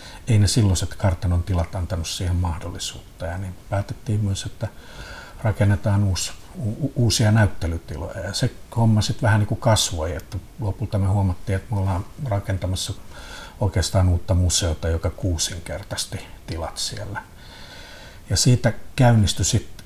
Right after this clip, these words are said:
ihan uudenlainen aika tavallaan mun uralla, et sit me ruvettiin tekemään kuutta, seitsemää, kahdeksaa nykytaidenäyttelyä vuodessa. Mä oon kuratoinut niitä itse jonkin verran, mut tietysti ollaan sit tehty yhteistyötä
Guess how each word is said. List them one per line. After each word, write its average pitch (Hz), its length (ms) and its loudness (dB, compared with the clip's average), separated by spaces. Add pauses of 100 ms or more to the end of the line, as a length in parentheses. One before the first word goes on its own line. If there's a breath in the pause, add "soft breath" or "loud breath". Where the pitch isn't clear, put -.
ihan 107 340 6
uudenlainen 90 680 4
aika 90 280 2
tavallaan 87 540 0
mun 87 180 2
uralla, 85 500 0
et 87 80 -8
sit - 200 -6
me 95 80 2
ruvettiin 85 540 0
tekemään 87 460 -2
kuutta, 95 380 -2
seitsemää, 87 640 0
kahdeksaa 85 760 0
nykytaidenäyttelyä 87 1400 -4 (840 loud breath)
vuodessa. 95 460 2
Mä 87 200 0 (500)
oon 90 180 -10
kuratoinut 92 580 2
niitä 90 200 0
itse 92 300 0
jonkin 92 420 2
verran, 85 300 0
mut 82 400 -4
tietysti - 520 -4 (240)
ollaan 87 220 0
sit - 240 -6
tehty 92 340 -2
yhteistyötä - 760 -4